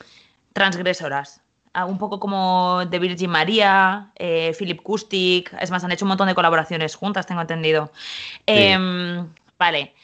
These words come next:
Speaker 1: continuando un poco con esta línea, pero variando un poco, quiero que me hables desde tu punto de vista de estilista. ¿Cómo ves, eh, de importante en tu marketing? Que yo considero que el marketing es la manera que tú tienes como, como de vender tu, tu marca personal.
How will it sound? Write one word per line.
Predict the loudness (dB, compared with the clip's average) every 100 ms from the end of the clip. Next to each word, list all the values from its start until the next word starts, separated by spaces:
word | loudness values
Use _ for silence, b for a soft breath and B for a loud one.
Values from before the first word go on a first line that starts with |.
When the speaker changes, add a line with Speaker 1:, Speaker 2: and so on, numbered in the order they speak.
| -10
Speaker 1:
continuando | -6 -2 -2 0 -2
un | -4
poco | -6 -4
con | -4 -6
esta | -6 -6
línea, | -6 -6 -6 -6
pero | -6
variando | -4 -4 -6 -8
un |
poco, | -6 -6 -4
quiero | -4 -4
que | -2
me | 0
hables | 0 -2
desde | -6 -8
tu | -10
punto | -10 -6
de | -4
vista | -4 -4
de | -6
estilista. | -6 -8 -8 -2 -2 -2 -6 B B B B 0
¿Cómo | 2 2
ves, | 4 2 2 -2
eh, | -6 -2 2 2 2 0
de | 0
importante | 0 2 0 0 -2 -2 -2 -4 -6 -12 _ -8
en | -6 -6
tu | -2
marketing? | -2 -2 -4 -6
Que | -2 -4 -4 -8
yo | -6 -2 0
considero | -2 -2 -2 -2
que |
el | -2
marketing | -2 -4 -4 -2
es |
la | 0
manera | 0 2 0 -2
que |
tú | -4
tienes | -4 -6 -6
como, | -4 -2 -2
como | -2 -2
de | 0
vender | -2 0 0 -2
tu, | -4 -6 -6 -6
tu | -4
marca | -2 -2
personal. | -4 -2 0 0